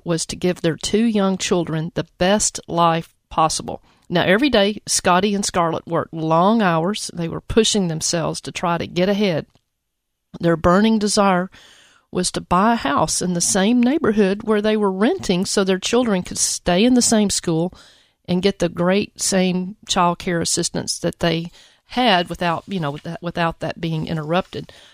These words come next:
But Scotty and Scarlett made enough income on their jobs to make the payment on a house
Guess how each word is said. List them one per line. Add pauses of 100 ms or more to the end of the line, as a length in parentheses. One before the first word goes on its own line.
(140)
But
Scotty
and
Scarlett
made
enough
income
on
their
jobs
to
make
the
payment
on
a
house